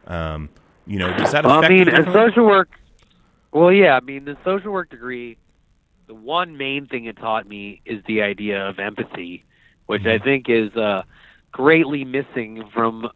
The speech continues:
Speaker 2: most people's worldview and is absolutely missing from Trump's America.
Speaker 1: Mm-hmm.
Speaker 2: But, uh, you know, definitely as a person who looks to the eyes of someone with a social work degree, I don't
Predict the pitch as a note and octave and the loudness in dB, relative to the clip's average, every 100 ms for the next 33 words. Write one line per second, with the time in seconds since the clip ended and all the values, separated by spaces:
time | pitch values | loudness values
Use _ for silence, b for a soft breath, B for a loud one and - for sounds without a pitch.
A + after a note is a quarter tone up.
0 | - A#2 A2+ A#2+ A#2 - A2+ G#2+ G2+ G2+ | -16 -12 0 0 0 -4 -6 -4 -6 -2
1 | G#2+ G#2+ F#2+ G#2+ G#2+ A2 A2+ B2+ D#3 - | -2 -2 -2 -2 -2 -2 0 2 0 0
2 | B2+ D#3 D#3+ B2+ B2+ - A#2 _ A2 G2+ | -2 -2 -2 -6 -14 -16 -20 _ -20 -20
3 | _ _ _ _ _ - C3 A#2+ _ F#2+ | _ _ _ _ _ -8 -6 -6 _ -14
4 | G2 F#2+ - G2 G2 b - G2+ G2+ B2 | -10 -10 -10 -12 -12 b -10 -8 -4 -2
5 | A#2+ A#2 A2 G#2+ G#2 - _ B2 A#2+ G#2+ | 0 0 0 -2 -6 -12 _ -10 -6 -6
6 | G#2+ G#2+ G#2+ C#3 C#3 D3 C#3+ C3+ - B2+ | -6 -12 -10 -6 -6 -6 -6 -8 -4 -2
7 | C3 A#2 G#2 B2 B2 A#2 A2+ - _ _ | -2 -4 -10 -6 -6 -6 -10 -14 _ _
8 | - B2+ C3 C3 A#2+ A#2 A2+ _ G#2 A#2+ | -12 -8 -8 -10 -16 -16 -18 _ -12 -6
9 | A#2+ A2+ G#2 G#2 b b _ - C3 C#3 | -4 -4 -6 -10 b b _ -4 -2 -4
10 | _ C3 A#2+ A2+ A#2 G#2+ G#2 A2 G#2+ G#2 | _ -2 2 2 2 -2 -8 -6 -6 -6
11 | G2+ A2 A2 - _ - - G2 G2+ G#2 | -8 -8 -8 -12 _ -20 -16 -6 0 2
12 | A2 C3 D3 | 2 2 2